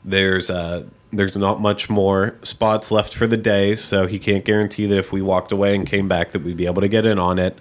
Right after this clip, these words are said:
Uh, stuff you would expect from any limited type thing happening.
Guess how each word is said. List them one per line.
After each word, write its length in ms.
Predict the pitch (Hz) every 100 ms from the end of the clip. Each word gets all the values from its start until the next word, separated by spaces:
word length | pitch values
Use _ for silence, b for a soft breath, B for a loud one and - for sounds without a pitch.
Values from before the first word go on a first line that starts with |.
| B B B -
Uh, 260 | 90 85 -
stuff 320 | - 131 -
you 80 | 117
would 80 | 117
expect 380 | 117 98 92
from 320 | - 95 90 -
any 280 | 101 95 95
limited 500 | 95 95 92 92 -
type 240 | 101 92
thing 180 | 98 107
happening. 560 | 104 80 80 82 82